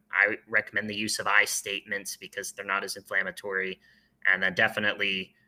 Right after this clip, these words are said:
no matter what happens, don't fall into the name calling or accusations 'cause it's not going to do anything good for you. Um, so you, you've gotta remain strong, even if the other person is gonna be a jerk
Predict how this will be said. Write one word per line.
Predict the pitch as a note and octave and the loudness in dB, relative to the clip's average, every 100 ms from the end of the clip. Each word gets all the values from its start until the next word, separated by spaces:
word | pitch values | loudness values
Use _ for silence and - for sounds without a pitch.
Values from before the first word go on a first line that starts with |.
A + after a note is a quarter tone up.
| _ - | _ -8
no | G2 | 0
matter | G#2 G#2 | 4 4
what | G#2+ | 4
happens, | G2+ F#2+ - F#2 F#2 - - _ _ - | 4 4 2 -4 -2 -4 -6 _ _ 0
don't | G#2+ G#2 - | 2 2 -2
fall | - G#2 G2 | -6 -2 0
into | G2 F#2+ F#2+ | -2 -4 -2
the | G2 | 0
name | G2 F#2+ | 2 0
calling | F#2 G2+ F#2+ F#2+ F2+ F2+ _ - | -2 0 0 0 -2 -6 _ -4
or | G2 | 2
accusations | G2 - F2 G2 F2+ - F#2 F2 | 2 2 -8 -6 -4 -6 -8 -10
'cause | - F#2 | -10 -10
it's | F#2 - | -6 0
not | G2 F#2+ | 0 0
going | G2+ F2+ D#2+ | -4 -6 -8
to | |
do | D#2 F2 | -10 -8
anything | E2+ E2 F2 | -8 -12 -12
good | E2+ E2 | -12 -12
for | - | -12
you. | E2+ E2+ E2 _ _ _ _ _ - | -8 -8 -8 _ _ _ _ _ -10
Um, | E2+ E2+ E2 E2+ _ _ - | -6 -4 -6 -12 _ _ -8
so | - G2 | -8 -4
you, | G2+ - | -4 -4
you've | A2 F#2+ | -2 4
gotta | G#2 G2 | 6 6
remain | G2 F#2+ F#2 F#2 | 4 2 0 0
strong, | F2+ - F#2+ F2+ F2+ | -4 0 0 0 -2
even | G2 G2+ G2+ | -4 0 0
if | F#2+ | 0
the | G2+ | 2
other | F#2 F2+ | 2 2
person | - F2+ - F#2 F2+ - _ _ _ _ _ _ - | -2 -4 -4 -8 -12 -14 _ _ _ _ _ _ -16
is | G#2 - | -10 -2
gonna | G2+ F#2 | 0 0
be | F#2 F2+ | -2 -6
a | |
jerk | E2+ F2+ E2+ - | -2 -2 -2 -6